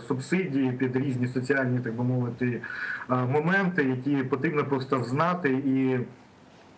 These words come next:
це все використати. Да? У нас не так тотально, тобто розповіді про те, що про бабусі, які будуть за, е, однокімнатну квартирку виплачувати всю пенсію, це просто розповіді, да? Це, це нереальність в нинішній Україні. І,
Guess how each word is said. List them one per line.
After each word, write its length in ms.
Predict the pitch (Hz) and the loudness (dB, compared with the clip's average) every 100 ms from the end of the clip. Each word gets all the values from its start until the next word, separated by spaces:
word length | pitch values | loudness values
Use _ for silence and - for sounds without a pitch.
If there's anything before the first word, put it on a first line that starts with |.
| - | -16
це 140 | - - | -2 -2
все 160 | - | 2
використати. 680 | 151 175 131 117 - - 117 | 0 2 0 -2 -6 -14 -10
Да? 180 | 117 143 | -2 0
У 80 | 131 | 2
нас 200 | 143 135 | 2 0
не 80 | |
так 280 | 135 151 - | 0 0 0
тотально, 480 | - 131 156 143 127 123 | -2 0 2 0 -2 -2
тобто 180 | 135 - - - | -2 -2 -10 -6
розповіді 540 | 127 175 175 151 151 139 | -2 0 0 -2 0 0
про 120 | 139 | 0
те, 200 | 139 151 | 2 0
що 140 | 139 | 0
про 180 | 127 143 | -2 0
бабусі, 460 | 143 151 160 139 131 | 2 0 0 -2 -4
які 160 | 127 | -2
будуть 340 | 135 135 135 123 | -2 0 -2 0
за, 460 | 135 135 135 127 - - - | 0 2 2 0 -6 -12 -4
е, 320 | 127 127 127 131 151 | 0 2 2 0 0
однокімнатну 800 | 135 143 131 151 151 135 135 127 | 0 0 0 0 2 2 -2 0
квартирку 520 | 143 - 147 127 123 | 0 2 0 0 -2
виплачувати 640 | 123 135 139 143 131 131 131 | -2 0 2 0 0 -2 -2
всю 220 | 127 156 | -2 -4
пенсію, 420 | 226 262 226 143 | -2 -4 -2 -4
це 160 | 127 151 | 0 0
просто 340 | 156 151 151 | 0 0 0
розповіді, 580 | 135 123 - 110 104 110 | 0 -2 -4 -6 -6 -4
да? 220 | 123 185 196 - | -2 -2 -2 -2
Це, 140 | 127 120 | -2 0
це 120 | 135 | -2
нереальність 760 | 139 143 127 117 101 92 - - 104 104 | 0 0 0 0 -4 -10 -14 -10 -8 -2
в 80 | |
нинішній 380 | 123 120 110 123 | -2 0 -2 -4
Україні. 560 | 107 117 110 95 98 101 - - - - - - - - | -4 -4 -4 -6 -10 -14 -18 -20 -20 -20 -20 -20 -18 -2
І, 460 | 143 160 180 185 | 2 2 4 2